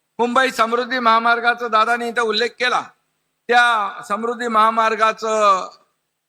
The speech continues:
लोकार्पण देखील झालं आदरणीय मोदी साहेबांच्या शुभ हस्ते. या समृद्धी महामार्गाची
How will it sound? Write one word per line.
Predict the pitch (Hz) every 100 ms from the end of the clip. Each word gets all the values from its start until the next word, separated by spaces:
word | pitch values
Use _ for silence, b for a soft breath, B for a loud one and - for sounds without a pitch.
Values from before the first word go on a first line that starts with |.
| _ -
लोकार्पण | 175 180 202 202 202 202
देखील | 185 180 190
झालं | 175 180 190
आदरणीय | 180 180 180 185 175
मोदी | 170 180
साहेबांच्या | 175 180 175 180 180 180
शुभ | - 156
हस्ते. | 170 147 - - _ _ _ _ _ -
या | 208 262 254 196 - 175 _ _ _ _ _ _ _ _ _ _ _ -
समृद्धी | 214 240 254 269
महामार्गाची | 254 220 233 233 233 226 226 233 254 262 247